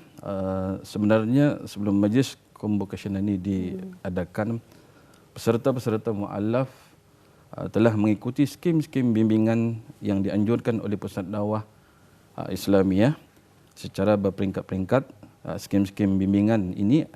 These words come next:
Speaker 1: uh, diadakan sebagai salah satu usaha, uh, usaha Ketani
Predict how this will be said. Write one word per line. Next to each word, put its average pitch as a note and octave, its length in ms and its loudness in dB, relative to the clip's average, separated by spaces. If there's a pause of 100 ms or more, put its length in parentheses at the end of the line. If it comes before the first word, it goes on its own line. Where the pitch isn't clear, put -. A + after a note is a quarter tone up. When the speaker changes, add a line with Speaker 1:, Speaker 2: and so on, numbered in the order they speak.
(760)
Speaker 1:
uh, G2+ 160 0
diadakan A#2 720 2
sebagai A2 720 0
salah A2+ 240 2
satu A2+ 400 -2
usaha, A2+ 480 -2 (240)
uh, - 160 -12
usaha G2 240 -2
Ketani G2+ 480 0